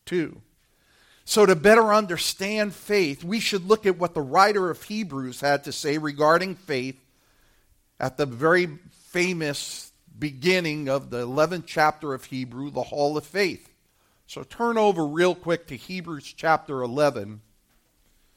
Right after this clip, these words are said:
and we're gonna be looking at verse one. And this is probably, if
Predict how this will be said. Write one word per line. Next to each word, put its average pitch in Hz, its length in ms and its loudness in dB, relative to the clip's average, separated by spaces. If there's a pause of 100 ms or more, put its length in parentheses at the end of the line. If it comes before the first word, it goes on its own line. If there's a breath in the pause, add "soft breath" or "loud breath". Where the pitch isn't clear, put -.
(520)
and 127 160 -10
we're 160 100 0
gonna 160 180 2
be 160 140 0
looking 156 380 -2
at 139 120 2
verse 143 520 -4
one. 139 460 0
And 143 300 -16
this 147 200 -12
is 127 80 -12
probably, 151 840 0
if 123 240 -6